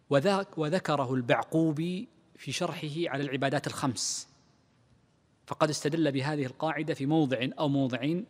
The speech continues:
من كتابه شرح العبادات الخمس المطبوعة، وذكره أيضا الشيخ تقي الدين واستدل به، والموفق في المغني،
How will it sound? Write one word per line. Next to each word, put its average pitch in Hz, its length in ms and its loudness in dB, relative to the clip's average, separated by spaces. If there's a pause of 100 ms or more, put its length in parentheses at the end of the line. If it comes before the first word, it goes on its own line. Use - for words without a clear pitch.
من 143 80 -4
كتابه 143 460 -4
شرح 147 200 -6
العبادات 131 400 -2
الخمس - 300 -4
المطبوعة، 117 500 -2 (840)
وذكره 160 500 2
أيضا 147 220 0
الشيخ 139 260 -4
تقي 139 260 -2
الدين 135 260 2
واستدل 131 440 2
به، 123 320 -4 (1000)
والموفق 147 580 4
في - 80 -8
المغني، 139 460 2